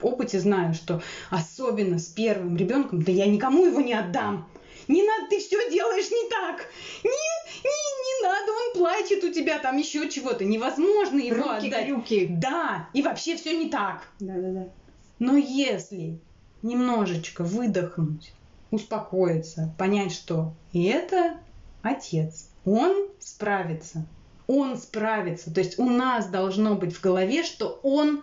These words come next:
Speaker 1: справится. Он классный, у него получится. И тогда есть шанс, что он возьмёт ответственность.
Speaker 2: То есть мы переходим от сосо-,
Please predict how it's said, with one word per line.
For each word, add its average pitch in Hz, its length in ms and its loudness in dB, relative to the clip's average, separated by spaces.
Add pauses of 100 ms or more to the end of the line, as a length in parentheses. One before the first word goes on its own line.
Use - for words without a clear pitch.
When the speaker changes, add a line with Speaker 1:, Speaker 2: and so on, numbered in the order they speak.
(140)
Speaker 1:
справится. 208 880 -4 (200)
Он 233 340 0
классный, 208 840 0 (260)
у 254 100 4
него 226 440 4
получится. 202 800 -2 (640)
И 247 140 -2
тогда 190 800 0 (840)
есть 190 640 0
шанс, 240 580 -2 (140)
что - 260 -4
он 202 200 4
возьмёт 175 360 -2
ответственность. 160 720 -6 (480)
Speaker 2:
То 226 80 0
есть 214 100 0
мы 254 120 2
переходим 214 520 0
от 196 120 -4
сосо-, - 320 -10